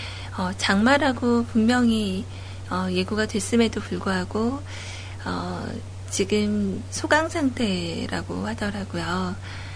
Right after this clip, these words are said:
더 바짝바짝 말라가는 그런 느낌인 것 같아서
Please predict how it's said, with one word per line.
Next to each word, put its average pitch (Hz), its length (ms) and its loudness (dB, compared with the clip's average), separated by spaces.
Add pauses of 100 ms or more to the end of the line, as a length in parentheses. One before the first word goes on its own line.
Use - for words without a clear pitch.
(320)
더 220 160 4
바짝바짝 233 640 0
말라가는 196 560 0
그런 190 280 -2
느낌인 202 640 0
것 233 100 0
같아서 202 680 -2